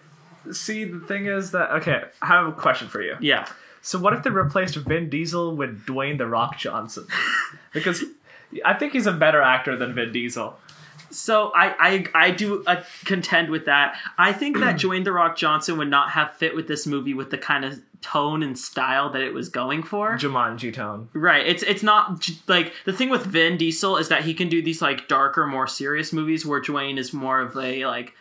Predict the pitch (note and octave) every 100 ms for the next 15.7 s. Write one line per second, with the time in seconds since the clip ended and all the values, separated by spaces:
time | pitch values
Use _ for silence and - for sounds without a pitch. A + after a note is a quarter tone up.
0 | _ _ - - D#3 C#3+ C#3+ - D3 D3
1 | C#3 D#3 C3 B2+ B2+ C#3 E3 F#3+ F#3 G3+
2 | G#3 - - C3 C#3+ E3 G3 F3+ C#3 E3+
3 | D#3 D#3 E3 D#3 D3+ - C#3+ C#3+ B2 D#3+
4 | C#3+ C#3 C#3 C3 B2+ B2+ C#3+ B2+ C#3 B2+
5 | B2+ B2+ B2+ B2+ - - - - D3+ D3+
6 | D3 C#3+ - - D#3+ F3+ - - E3 F#3
7 | B3 D4+ G4 F#4+ - - - - _ _
8 | - F3+ G3+ G#3+ G3+ F3+ F3 E3 D3+ C#3+
9 | E3+ D#3+ C#3+ C3 D3+ D#3 D3 D3+ D3 D3
10 | D#3+ - E3 D3+ - - G3 F3+ - -
11 | D#3 C3 C#3+ C#3+ - B2+ C3+ D3+ D#3 F#3+
12 | F#3+ A3 - _ _ - - G#3 F#3+ E3+
13 | G#3+ A3 G#3 G#3 F3+ - G3 G3+ - F3
14 | E3 D#3+ - D3 D#3 - - D3+ D3 C3+
15 | C#3 C3 C3+ - D3 C#3+